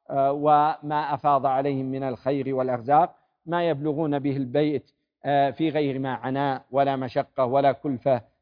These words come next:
يأمنون على أنفسهم ويتقربون لربهم، فهذا فضل الله. عسى الله أن يجعلنا ممن نال هذه الفضيلة وأسرع إلى هذا الفضل وسابق إليه ونال منه نصيبا وافرا،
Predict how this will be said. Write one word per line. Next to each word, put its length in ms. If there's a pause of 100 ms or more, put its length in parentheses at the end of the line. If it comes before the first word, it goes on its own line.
يأمنون 460
على 380
أنفسهم 600 (280)
ويتقربون 1200
لربهم، 600 (300)
فهذا 380
فضل 360
الله. 320 (300)
عسى 200
الله 420
أن 60
يجعلنا 720 (260)
ممن 400
نال 220
هذه 360
الفضيلة 560 (300)
وأسرع 600
إلى 240
هذا 380
الفضل 420 (320)
وسابق 1300
إليه 520
ونال 500
منه 300
نصيبا 580
وافرا، 760